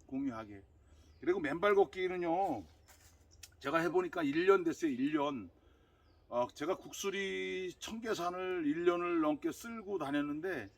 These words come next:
아우, 너무 멀고, 거리가, 거리도 멀거니와. 근데 여기 우리 바로 뒷동산인데 이렇게 좋은 데가 있는지는 몰랐어요. 어, 굉장히 좋아요, 맨발 걷기 하기가. 근데 제가 일 년 해봤는데,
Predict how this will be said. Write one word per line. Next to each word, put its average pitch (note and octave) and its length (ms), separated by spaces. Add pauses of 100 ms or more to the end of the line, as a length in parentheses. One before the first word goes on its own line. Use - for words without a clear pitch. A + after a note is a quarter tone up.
(640)
아우, E3+ 300
너무 F3 280
멀고, E3 540
거리가, - 380
거리도 D#3 320
멀거니와. D3+ 480
근데 F3 200
여기 F3 260
우리 D4 280 (100)
바로 - 220
뒷동산인데 F3+ 680
이렇게 D3+ 180
좋은 D#3+ 300
데가 E3 200
있는지는 D3+ 340
몰랐어요. B2 580 (540)
어, A2+ 100
굉장히 E3+ 380
좋아요, B2 360
맨발 C3 320
걷기 B2 280
하기가. B2 360 (300)
근데 C#3 140
제가 E3 180
일 E3 220
년 F#3 180
해봤는데, E3 720